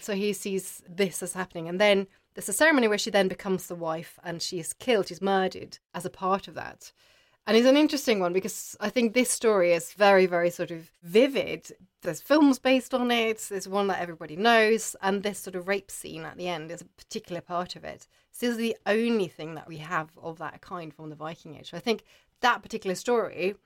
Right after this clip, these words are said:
has really put that sort of Vikings as, as rapists, essentially, and using sexual violence for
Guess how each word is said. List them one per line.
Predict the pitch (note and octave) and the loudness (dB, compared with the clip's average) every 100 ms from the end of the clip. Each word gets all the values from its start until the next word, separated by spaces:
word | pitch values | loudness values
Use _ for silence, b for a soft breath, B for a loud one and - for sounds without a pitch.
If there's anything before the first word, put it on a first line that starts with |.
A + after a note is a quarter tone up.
| _ _ _ | _ _ _
has | G#3 F#3+ F#3+ | -4 -2 -2
really | G3 G#3 F#3 | 0 2 2
put | F#3 A3+ - | 0 -6 -2
that | F#3 F3 - | 0 0 -2
sort | F#3 | -10
of | D#3+ | -10
Vikings | E3+ F3 F3 E3 | -8 -8 -8 -14
as, | D#3+ D#3+ - - | -12 -12 -12 -12
as | E3 E3 | -14 -12
rapists, | E3 D#3 D#3+ - - | -10 -10 -10 -16 -16
essentially, | E3 D#3 - | -16 -16 -16
and | D3 - b b _ | -16 -16 b b _
using | A3 F#3+ G3 G3+ F3+ | -6 -4 0 0 0
sexual | G3 F#3 F3+ | -2 -4 -4
violence | E3+ F3 E3+ D#3 D3+ | -4 -4 -4 -6 -12
for | - F3 E3 | -6 -4 -4